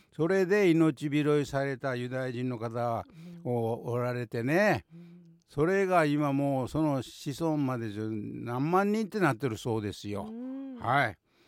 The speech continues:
Speaker 1: 日本の通過べ-、通過してアメリカに行けばいいんですけどね、
Speaker 2: うん。
Speaker 1: 通過のための日本のビザを発行された。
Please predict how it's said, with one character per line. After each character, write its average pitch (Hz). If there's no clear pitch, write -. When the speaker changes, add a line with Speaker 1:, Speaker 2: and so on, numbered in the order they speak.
Speaker 1:
日 170
本 220
の 208
通 208
過 208
べ-、 196
通 208
過 196
し -
て 190
ア 147
メ 208
リ 208
カ 214
に 214
行 170
け 180
ば 165
い 139
い -
ん 135
で 117
す -
け 120
ど 101
ね、 190
Speaker 2:
う 320
ん。 269
Speaker 1:
通 208
過 190
の 196
た 180
め 185
の 180
日 156
本 160
の 147
ビ 135
ザ 135
を 110
発 110
行 127
さ 104
れ 101
た。 87